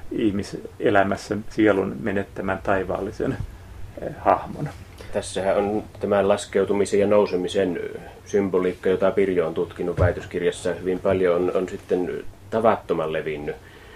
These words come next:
Speaker 2: eri puolilla Euroopan uskontoja. Ja, ö, mulle tulee tuossa nyt mieleen tuosta, mitä Simo äsken kertoi, siis tämmönen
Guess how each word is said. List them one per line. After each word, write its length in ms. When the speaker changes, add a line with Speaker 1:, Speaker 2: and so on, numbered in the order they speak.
Speaker 2:
eri 300
puolilla 500
Euroopan 480
uskontoja. 580
Ja, 120
ö, 260
mulle 300
tulee 220
tuossa 260
nyt 160
mieleen 340
tuosta, 260
mitä 240
Simo 260
äsken 360
kertoi, 320
siis 180
tämmönen 480